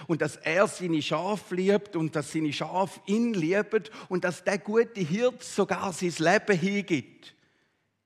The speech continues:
für seine Schafe. Und jetzt beweist uns Jesus an dieser Stelle, dass er seine Jünger so sehr liebt,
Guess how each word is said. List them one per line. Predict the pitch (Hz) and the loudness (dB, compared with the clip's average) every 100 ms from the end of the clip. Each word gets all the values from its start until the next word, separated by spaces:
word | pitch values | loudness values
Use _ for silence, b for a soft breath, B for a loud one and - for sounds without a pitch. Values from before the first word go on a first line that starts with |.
| _ _ _ | _ _ _
für | - 147 147 | -6 -4 -4
seine | 143 127 110 | -6 -6 -6
Schafe. | - 104 113 98 - _ _ _ _ _ _ _ _ _ _ _ _ _ _ _ - | -8 -10 -10 -14 -20 _ _ _ _ _ _ _ _ _ _ _ _ _ _ _ -12
Und | 104 | -6
jetzt | 139 - - | -6 -6 -8
beweist | 123 110 147 165 - | -8 -6 -10 -10 -12
uns | 127 117 | -12 -10
Jesus | 113 135 131 123 120 | -8 -8 -10 -14 -12
an | 113 | -10
dieser | 120 123 | -8 -8
Stelle, | - - 104 127 123 - _ b b b b b | -10 -12 -14 -12 -14 -18 _ b b b b b
dass | 113 113 | -14 -12
er | 120 | -10
seine | 131 135 | -6 -6
Jünger | 117 143 160 117 | -4 -6 -6 -8
so | - 131 | -8 -8
sehr | 151 147 147 | -8 -8 -8
liebt, | 123 127 156 90 _ _ | -8 -10 -12 -16 _ _